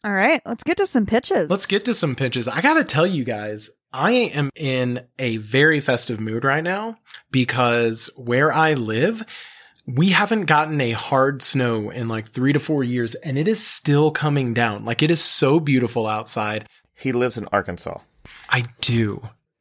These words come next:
Speaker 1: Meanwhile, it's literally sixty degrees in New York City in January,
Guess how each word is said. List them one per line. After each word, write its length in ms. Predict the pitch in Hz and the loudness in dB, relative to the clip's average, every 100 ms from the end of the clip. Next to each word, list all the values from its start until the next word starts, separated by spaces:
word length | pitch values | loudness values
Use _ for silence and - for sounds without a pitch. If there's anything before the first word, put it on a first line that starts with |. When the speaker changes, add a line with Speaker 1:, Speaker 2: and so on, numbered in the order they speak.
| _ | _
Speaker 1:
Meanwhile, 520 | - 220 247 294 302 320 | 2 4 6 6 6 4
it's 320 | 254 - - | 2 0 -10
literally 800 | 208 202 208 220 233 240 233 240 _ 302 | -4 2 4 4 4 0 0 -4 _ -10
sixty 580 | - - 214 - 202 | -4 0 0 -2 -6
degrees 640 | 175 175 175 175 170 170 - | -4 -2 0 2 2 -2 -4
in 180 | 180 | -4
New 100 | 175 170 | 0 2
York 220 | 165 175 | 0 -2
City 260 | - 170 165 | -2 -2 -2
in 140 | 175 | -2
January, 680 | 170 107 90 98 107 220 | -2 -2 -4 -4 -4 -4